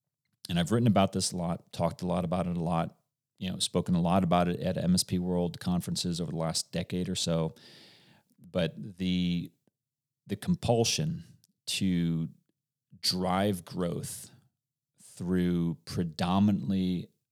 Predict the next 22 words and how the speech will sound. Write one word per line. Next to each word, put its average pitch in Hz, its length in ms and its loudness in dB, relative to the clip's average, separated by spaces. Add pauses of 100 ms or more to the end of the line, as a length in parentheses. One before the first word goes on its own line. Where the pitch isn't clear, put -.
(1080)
acquisitive 95 1040 0 (1080)
strategies, - 1000 -4 (140)
meaning 87 400 4
that 78 260 -4
your 87 220 -2
primary 104 800 2
growth 92 640 -2 (680)
in 98 160 6
your, 101 240 4 (160)
in 92 120 4
your 95 220 2 (160)
M 95 140 4
S 98 80 2
P 98 320 0
business 82 600 0
is 87 380 0
to 85 540 0 (840)
acquire 92 720 2
other 92 260 2
M 90 200 4
S 90 120 2
P 87 380 -2